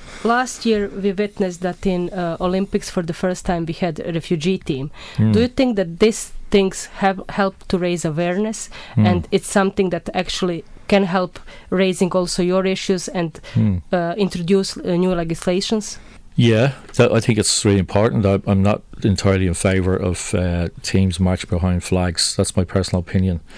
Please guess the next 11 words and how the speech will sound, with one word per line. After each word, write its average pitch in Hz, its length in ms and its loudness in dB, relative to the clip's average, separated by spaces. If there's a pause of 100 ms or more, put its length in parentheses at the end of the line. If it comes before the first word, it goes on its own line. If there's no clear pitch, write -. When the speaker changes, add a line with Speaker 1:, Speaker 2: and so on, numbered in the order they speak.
(420)
Speaker 2:
I 95 40 4
wish 98 160 4
everybody 92 400 4
would 85 100 0
just 90 180 0
f-, - 160 -8 (100)
follow 92 340 2
the 87 240 2
Olympic 92 340 0
flag, 87 400 0 (220)
uh, 92 100 2